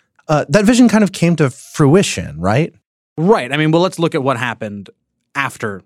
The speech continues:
Speaker 2: nine eleven, right? First of all, we went into Afghanistan, like, the, the next month in October two thousand one. We fought there. We just, we thought we were just gonna kick out Al-Qaeda and the Taliban, and we'll go after bin Laden. And then we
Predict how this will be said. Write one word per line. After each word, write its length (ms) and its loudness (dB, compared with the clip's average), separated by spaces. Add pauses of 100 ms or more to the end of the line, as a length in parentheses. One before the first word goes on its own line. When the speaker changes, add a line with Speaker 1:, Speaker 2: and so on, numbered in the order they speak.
Speaker 2:
nine 180 -10
eleven, 320 -18
right? 260 -14
First 280 -6
of 100 -6
all, 320 0
we 220 -8
went 260 -6
into 500 -10 (520)
Afghanistan, 580 -8
like, 140 -18
the, 240 -10
the 100 -4
next 340 -2
month 400 -4 (160)
in 80 -12
October 300 -6
two 120 -12
thousand 300 -8
one. 360 -12 (400)
We 560 -6
fought 400 -4
there. 200 -2
We 80 -6
just, 300 -12
we 120 -6
thought 200 -4
we 80 -4
were 100 -8
just 140 -12
gonna 140 -8
kick 240 -6
out 260 -4 (640)
Al-Qaeda 480 -2
and 80 -2
the 60 -6
Taliban, 520 -4
and 120 -8
we'll 80 -10
go 120 -4
after 200 -4
bin 140 -16
Laden. 520 -2
And 220 -12
then 100 -12
we 180 -12